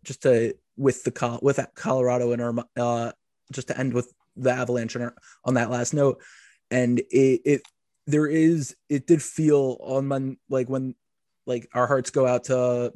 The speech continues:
Boulder, Colorado, uh, for what happened over the course of this week. It, it, it's just ter-, just terrible news. Uh, and th-, all the best to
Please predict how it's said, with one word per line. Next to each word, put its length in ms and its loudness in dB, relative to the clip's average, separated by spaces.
Boulder, 300 -4
Colorado, 880 -4
uh, 340 -4
for 100 -6
what 60 -2
happened 340 -2
over 140 -4
the 100 -8
course 260 -4
of 40 -8
this 120 -8
week. 240 -2
It, 200 -6
it, 280 -2
it's 120 -2
just 160 -8
ter-, 320 0
just 180 -12
terrible 300 -2
news. 340 2
Uh, 500 -4
and 380 -2
th-, 180 -8
all 180 0
the 80 0
best 580 -2
to 340 2